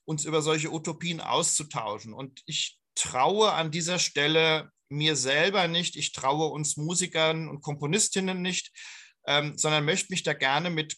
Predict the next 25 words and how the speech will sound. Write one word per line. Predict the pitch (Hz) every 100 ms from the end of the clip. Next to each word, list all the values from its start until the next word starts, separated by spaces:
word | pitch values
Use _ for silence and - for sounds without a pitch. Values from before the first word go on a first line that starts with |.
| _
klügeren | - 175 220 202 180
Menschen | 156 160 160 165
aus | 143 143
anderen | 135 165 214 165 165 156 147
Fachdisziplinen | - 160 - 160 - 156 151 147 139
austauschen. | - 123 196 - 160 156 170 165 165
Das | 139 -
können | 147 143
dann | 143 131
Leute | 127 131 131
sein | - 120 120 127
aus | 131 -
der | 165
Städteplanung, | - 208 208 - 147 143 139 143 143 143 143
aus | - 131 -
den | 151
Klimawissenschaften, | 175 190 170 147 131 151 - 139 143 - 143 139
aus | 135 131 131
dieser | - 131 135 127 113
sogenannten | 151 147 139 135 135 123 -
Transformationsforschung. | - 143 160 - 143 135 - 151 160 202 - - 151 165 160 170 165 165
Also | 131 131
das | 123 -
sind | 147 147
dann | 139 135